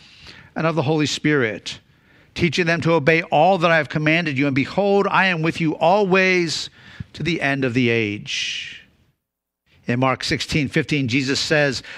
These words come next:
"Go into all the world and proclaim the gospel to the whole creation." And in Luke twenty-four, we read, "Then he opened their minds to understand the scriptures and said to them, 'Thus it is written that the Christ should suffer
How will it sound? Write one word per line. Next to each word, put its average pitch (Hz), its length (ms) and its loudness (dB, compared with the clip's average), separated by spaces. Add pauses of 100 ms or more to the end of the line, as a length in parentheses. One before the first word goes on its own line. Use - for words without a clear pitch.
(180)
"Go 190 200 4
into 190 160 2
all 220 280 8
the 247 100 6
world 170 300 4
and 156 100 0
proclaim 208 380 0
the 202 80 4
gospel 247 680 4 (220)
to 220 100 4
the 196 160 0
whole 208 580 4 (240)
creation." 151 840 0 (2000)
And 120 80 -2
in 123 80 0
Luke 127 160 2
twenty-four, 151 520 0
we 143 120 2
read, 135 300 2
"Then 147 120 0
he 139 160 0
opened 151 340 0
their 139 120 2
minds 147 420 0
to 160 120 -4
understand 175 560 -2
the 160 60 -2
scriptures 147 440 -4
and 147 140 -4
said 180 240 -2
to 160 80 -2
them, 107 380 -4 (480)
'Thus 175 340 4
it 190 80 2
is 143 180 -2
written 147 340 -2
that 135 160 -2
the 139 100 -2
Christ 170 340 -2
should 139 220 -4
suffer 139 600 -2